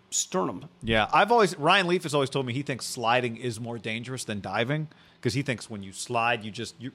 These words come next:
Speaker 2: guys are gonna end up hitting you in the head. Did you see the Li-, was it the Lions? Uh, wh-, was it?
Speaker 1: I, I would say, though, the last couple years, they've really kinda gotten
Speaker 2: They
Speaker 1: that
Speaker 2: do,
Speaker 1: out.
Speaker 2: but
Speaker 1: Guys
Speaker 2: it just,
Speaker 1: stop.
Speaker 2: it does happen. You just get
Speaker 1: It can happen, yeah.
Speaker 2: Who was, uh, who got hurt? Was it Jets or Li-, not Lions today?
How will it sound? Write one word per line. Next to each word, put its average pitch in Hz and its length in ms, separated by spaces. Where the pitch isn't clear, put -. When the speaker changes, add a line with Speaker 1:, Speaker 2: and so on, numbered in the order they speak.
Speaker 2:
guys 131 260
are 117 40
gonna 117 300
end 113 140
up 110 80
hitting 117 140
you 117 60
in 107 40
the 107 60
head. 120 180
Did - 60
you - 40
see 339 80
the 185 100
Li-, 135 300
was 143 160
it 147 100
the 135 80
Lions? 175 360
Uh, 156 180
wh-, 190 200
was 196 160
it? 165 100
Speaker 1:
I, 202 180
I 214 140
would 254 140
say, 262 160
though, 240 120
the 208 80
last 190 300
couple 185 300
years, 175 260
they've 139 240
really 165 340
kinda 147 360
gotten 143 360
Speaker 2:
They 135 60
Speaker 1:
that 131 80
Speaker 2:
do, 131 60
Speaker 1:
out. 127 100
Speaker 2:
but 131 100
Speaker 1:
Guys 147 240
Speaker 2:
it - 40
just, 214 100
Speaker 1:
stop. 147 220
Speaker 2:
it 147 120
does 185 220
happen. 143 400
You 139 80
just 139 120
get 156 100
Speaker 1:
It 143 80
can 151 260
happen, 107 360
yeah. 71 140
Speaker 2:
Who 240 140
was, 240 260
uh, 156 420
who 240 140
got 220 160
hurt? 190 240
Was 143 100
it 113 140
Jets 185 340
or 135 80
Li-, 131 300
not 139 200
Lions 107 380
today? 87 280